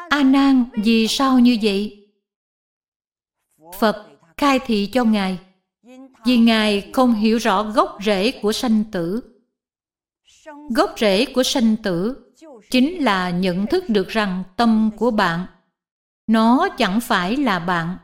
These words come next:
mà là kẻ địch của bạn. Vậy nên, Kinh Tứ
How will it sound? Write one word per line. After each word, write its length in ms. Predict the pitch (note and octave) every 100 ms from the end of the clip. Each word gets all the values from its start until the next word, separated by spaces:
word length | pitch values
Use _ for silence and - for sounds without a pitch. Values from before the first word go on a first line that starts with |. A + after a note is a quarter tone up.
| _ E3+ D#3+ _ C4
mà 140 | A3+
là 260 | G#3+ G#3 G3
kẻ 180 | G3 G3+
địch 300 | A3 G3+ -
của 160 | F#3+ A#3
bạn. 280 | A3 F3+ F#3+ - _ _ _ _ _ _ _ _ _ _ _ _ _ _ _ _ _
Vậy 420 | G#3+ A3 A3 A3
nên, 580 | A#3 A#3+ A#3+ A3+ - _ _ _ _ F4 C4+
Kinh 300 | D4 C4+ B3+ B3+
Tứ 260 | C4+ C#4+